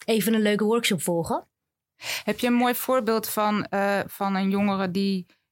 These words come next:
Speaker 2: inderdaad binnenkwam met de schuld en, en, eh, en die stress, eh, en waarvan je in het traject zag, eh, eh, eh, dat hij opeens wel weer aan,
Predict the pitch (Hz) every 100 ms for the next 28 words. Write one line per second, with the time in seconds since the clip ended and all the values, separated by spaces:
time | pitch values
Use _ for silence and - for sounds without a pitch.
0 | - 190 190 202 190 208 208 190 190 190
1 | 185 180 175 - 196 185 - 185 190 -
2 | 180 185 165 185 180 - 190 185 175 -
3 | 196 190 - - 185 180 180 180 185 180
4 | 180 190 190 180 190 196 196 - 196 185
5 | - _ _ _ _ - 180 180 175 175
6 | 175 170 - 165 165 - - - - -
7 | - - 180 196 202 175 202 196 170 190
8 | 196 202 196 185 - _ _ - 190 185
9 | 185